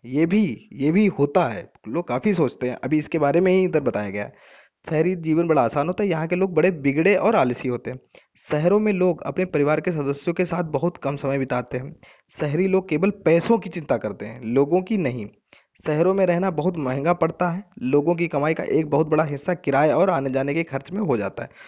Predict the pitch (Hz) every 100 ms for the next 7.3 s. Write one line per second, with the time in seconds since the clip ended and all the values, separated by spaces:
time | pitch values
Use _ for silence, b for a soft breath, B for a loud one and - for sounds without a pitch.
0 | B 185 175 180 180 202 156 - 208 165
1 | 143 160 147 139 175 147 135 127 131 151
2 | - 165 151 143 147 147 135 131 170 165
3 | - 156 127 117 120 131 - 113 101 64
4 | - _ b b b b b b b -
5 | 165 214 214 226 214 - 175 202 185 160
6 | 165 175 165 165 170 175 131 123 139 143
7 | 160 196